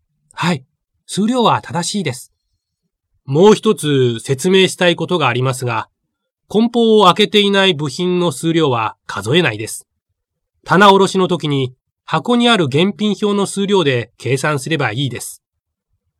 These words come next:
この辺の棚にある部品の数量は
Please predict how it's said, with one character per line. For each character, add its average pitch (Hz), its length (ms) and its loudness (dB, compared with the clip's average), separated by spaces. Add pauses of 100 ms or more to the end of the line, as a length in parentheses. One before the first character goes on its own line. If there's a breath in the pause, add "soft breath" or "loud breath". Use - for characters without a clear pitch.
(180)
こ 190 120 -2
の 233 80 4
辺 226 220 4
の 208 120 2
棚 185 220 2
に 190 120 4
あ 180 80 4
る 139 320 2
部 139 140 -4
品 175 180 0
の 170 120 2
数 156 180 -4
量 151 160 0
は 117 240 -2